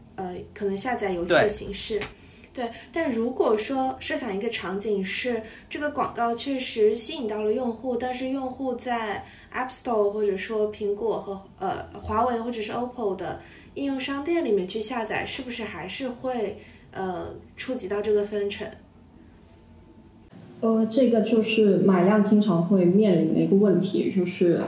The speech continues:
Speaker 3: 买量有两大难题，一个是可能会在用户直接点的广告，然后点击下载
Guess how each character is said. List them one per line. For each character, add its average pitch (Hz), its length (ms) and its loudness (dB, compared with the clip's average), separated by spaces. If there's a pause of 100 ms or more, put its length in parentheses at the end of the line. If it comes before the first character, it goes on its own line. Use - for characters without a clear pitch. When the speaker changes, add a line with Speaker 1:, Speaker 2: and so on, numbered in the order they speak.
Speaker 3:
买 180 220 2
量 214 180 6
有 175 80 6
两 175 280 6
大 208 180 4
难 175 260 2
题， - 200 -2
一 165 220 4
个 196 160 6
是 185 280 2
可 180 160 0
能 170 180 4
会 190 360 2
在 185 380 2 (560)
用 240 160 6
户 240 140 8
直 - 120 4
接 196 140 6
点 180 220 4
的 175 80 2
广 170 240 2
告， 190 160 4
然 175 100 4
后 196 120 6
点 175 260 4
击 190 120 4
下 190 240 4
载 - 320 0